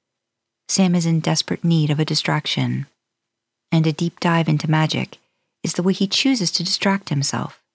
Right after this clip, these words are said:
Dean never warmed to witches. He eventually came to grudgingly respect Rowena, but he still regards most witches with suspicion and presumes they are probably evil.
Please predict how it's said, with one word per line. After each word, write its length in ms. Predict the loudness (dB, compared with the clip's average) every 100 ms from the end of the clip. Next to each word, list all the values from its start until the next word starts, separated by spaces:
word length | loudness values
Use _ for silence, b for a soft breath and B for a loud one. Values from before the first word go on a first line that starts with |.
| _ _ _ _ _ _ _ 2
Dean 280 | 4 6
never 240 | 4 4 2
warmed 380 | 4 2 2 -2
to 100 | -2
witches. 580 | -2 -2 -4 -4 -6 -8 _ _ _ _ _ _ _ _ _
He 120 | -2
eventually 500 | 2 2 2 0 0
came 340 | 0 0 2 2
to 180 | -2 -6
grudgingly 500 | -2 -2 -2 -2 -2
respect 460 | -2 -2 -2 -2
Rowena, 480 | 0 2 4 2 -4 _ _ _ _ -6
but 160 | -4 0
he 100 | -2
still 300 | 0 0 0
regards 500 | 0 0 0 0 -4
most 300 | -2 -2 -2
witches 640 | -2 -2 0 -2 -2 -2 -2
with 260 | -4 -4 -2
suspicion 840 | 0 0 0 -2 0 -2 -4 -8 -6
and 120 | -4
presumes 520 | 0 2 4 4 2
they 140 | 0 -2
are 60 |
probably 440 | -2 -2 -2 -2 -2
evil. 460 | 0 0 0 -2